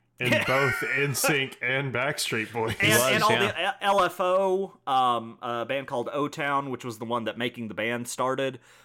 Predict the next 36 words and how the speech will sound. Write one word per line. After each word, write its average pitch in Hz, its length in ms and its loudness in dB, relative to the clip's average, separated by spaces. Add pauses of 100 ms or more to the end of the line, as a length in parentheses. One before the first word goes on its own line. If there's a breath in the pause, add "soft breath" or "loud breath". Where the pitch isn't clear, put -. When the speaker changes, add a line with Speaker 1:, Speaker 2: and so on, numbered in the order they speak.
(160 loud breath)
Speaker 2:
Um, 101 580 0
C 160 320 -6
Note, 147 300 0
which 120 120 -10
was, 117 120 -10
like, 113 140 -4
a 107 40 -4
Latin 127 640 -6 (120)
boy 127 260 -2
band. 131 580 -4 (140)
Um, 98 520 -2
Innocence, 151 920 -4
which - 380 -10
I've 107 200 -8 (120)
never 107 240 -8
heard 107 180 -2
of. 104 200 -4 (580 loud breath)
But 185 100 2
yeah, 165 200 2
Speaker 1:
Yeah. 131 220 0
Speaker 2:
there's, 151 180 -2 (320)
he 143 160 -8
made 208 140 0
a 202 40 0
lot 170 160 4
of 127 60 0
bands, 95 480 -2 (160)
and, 139 320 0
you 127 60 0
know, 113 120 0
started 156 300 0
the 139 60 -14
career 156 180 0
of 131 80 0
Aaron 139 300 0
Carter 135 500 -2